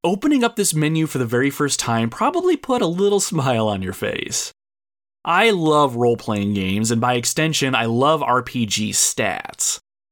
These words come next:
I love doing actions in-game to gain experience points,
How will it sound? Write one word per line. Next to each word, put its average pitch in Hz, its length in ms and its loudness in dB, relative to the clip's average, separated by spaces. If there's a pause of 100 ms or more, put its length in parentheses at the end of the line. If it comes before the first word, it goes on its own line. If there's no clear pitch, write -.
(360)
I 135 80 2
love 156 240 2
doing 156 260 0
actions 131 440 0
in-game 123 560 0
to 120 120 0
gain 113 300 -2
experience 151 640 0
points, 110 520 -2